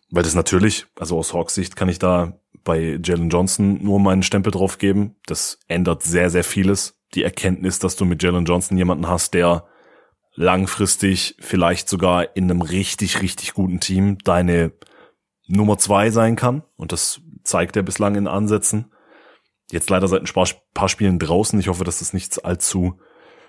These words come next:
Schlimmes ist verletzungsbedingt. Evan Mobley macht die Cavs oder ist einer der Hauptgründe dafür, dass die Cavs jetzt wirklich zu einem echten Contender gereift sind. Ich hab die beiden umgedreht, also ich hab Mobley an drei und Johnson an zwei, aber das,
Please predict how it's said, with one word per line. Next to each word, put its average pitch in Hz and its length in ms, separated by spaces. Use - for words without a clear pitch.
Schlimmes 107 440
ist 98 120
verletzungsbedingt. 101 840
Evan 92 200
Mobley 101 540
macht - 520
die 95 100
Cavs - 640
oder 78 120
ist - 160
einer 87 220
der 85 160
Hauptgründe 90 500
dafür, 90 260
dass 85 120
die 87 100
Cavs 90 280
jetzt 85 160
wirklich 85 240
zu - 100
einem 90 120
echten - 300
Contender 90 440
gereift 98 460
sind. 104 320
Ich - 100
hab 110 100
die 95 80
beiden 98 220
umgedreht, 107 380
also 85 100
ich 90 80
hab - 80
Mobley 95 300
an 92 100
drei 92 260
und 87 120
Johnson 101 280
an 95 120
zwei, 92 260
aber 82 100
das, - 360